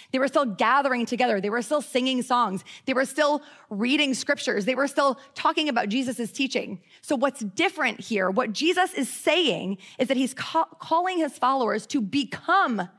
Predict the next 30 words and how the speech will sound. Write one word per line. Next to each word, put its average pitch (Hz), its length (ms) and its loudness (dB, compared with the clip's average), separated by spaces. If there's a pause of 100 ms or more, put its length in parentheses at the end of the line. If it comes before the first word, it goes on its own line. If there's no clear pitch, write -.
(280)
the 190 100 -2
church - 600 -6 (280)
in 240 160 2
the 220 100 2
way 226 480 0 (160)
that 208 120 -2
they 190 140 0
live. - 440 -8 (800)
I 254 80 0
want 269 140 0
you 254 60 -2
to 233 60 -6
quit - 440 -4 (180)
the 302 100 -4
church 233 320 -2
that 233 140 -6
you're 214 80 -2
just 190 240 -4
attending 185 540 -6 (260)
and 214 220 0
join 254 500 0 (180)
the 233 80 2
movement 220 460 0
of 175 100 -2
the 160 100 -6
church - 440 -10 (260)
and 220 140 0
becoming 196 680 -2 (380)
like 180 200 -4
Jesus. - 560 -10